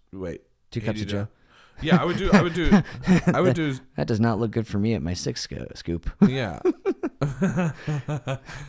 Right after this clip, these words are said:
Speaker 1: Uh, two scoops equals one serving.
Speaker 2: Yeah.
Speaker 1: And it was mild energy. It was like a cup of coffee. But
Speaker 2: Yeah.
Speaker 1: see, I don't, I never drink coffee
Speaker 2: Oh,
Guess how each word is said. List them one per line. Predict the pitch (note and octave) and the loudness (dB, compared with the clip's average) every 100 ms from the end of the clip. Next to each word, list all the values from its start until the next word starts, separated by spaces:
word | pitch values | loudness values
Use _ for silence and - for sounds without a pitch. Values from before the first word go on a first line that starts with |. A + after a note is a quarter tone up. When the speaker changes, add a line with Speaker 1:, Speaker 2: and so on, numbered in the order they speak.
| - - - - | -18 -20 -20 -10
Speaker 1:
Uh, | A2 A2 G#2+ G#2 | -6 -6 -6 -8
two | - A#2+ | -10 -12
scoops | - A#2 G#2+ - - _ _ _ _ _ | -8 -8 -8 -14 -20 _ _ _ _ _
equals | G#2+ G#2 F#2+ F#2+ | -10 -6 -8 -8
one | F2+ | -10
serving. | F2 D3 C#3 C3 B2+ B2 A#2 A2 | -8 -4 -4 -2 -4 -4 -4 0
Speaker 2:
Yeah. | G2 C2 | 0 0
Speaker 1:
And | C#2 D#2 - _ C#3 | -4 -10 -18 _ -4
it | D#3 | -2
was | C3+ | -2
mild | C#3 C3 A2+ | -2 0 -2
energy. | F#2 G2 A#2 | -6 -6 -4
It | |
was | C#3+ D3+ | -4 -4
like | D#3 | -8
a | D3 | -4
cup | D3+ C#3 | -4 -4
of | D3 | -4
coffee. | C#3 - C#3 _ _ - - C3+ | -6 -6 -12 _ _ -20 -12 0
But | C3 | 2
Speaker 2:
Yeah. | |
Speaker 1:
see, | F2 - | 2 2
I | C#3+ | 2
don't, | F#3 F3+ - | 2 -2 -6
I | A2+ C#3 | -6 -4
never | D#3 D3 C#3+ A#2 G2 - - - _ _ _ A2 - A2+ | -2 0 0 0 -4 -8 -16 -20 _ _ _ -20 -18 -12
drink | G#2 G#2 F2 | -8 -8 -8
coffee | F#2 F2 - A#2+ B2 - | -10 -10 -8 -10 -10 -6
Speaker 2:
Oh, | D#2 C2+ | -4 -4